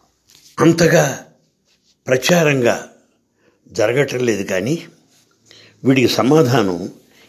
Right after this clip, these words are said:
ఏనాడో భగవద్గీత చక్కని సమాధానం చెప్పింది. నాకు తెలిసి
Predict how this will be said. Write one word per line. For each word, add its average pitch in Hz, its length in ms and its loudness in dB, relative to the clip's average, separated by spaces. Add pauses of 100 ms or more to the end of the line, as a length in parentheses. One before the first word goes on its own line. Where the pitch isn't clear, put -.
(100)
ఏనాడో 160 760 0 (460)
భగవద్గీత 101 680 -2 (840)
చక్కని 139 400 -4
సమాధానం 120 680 -4
చెప్పింది. - 500 -20 (1500)
నాకు 139 320 2
తెలిసి 160 440 0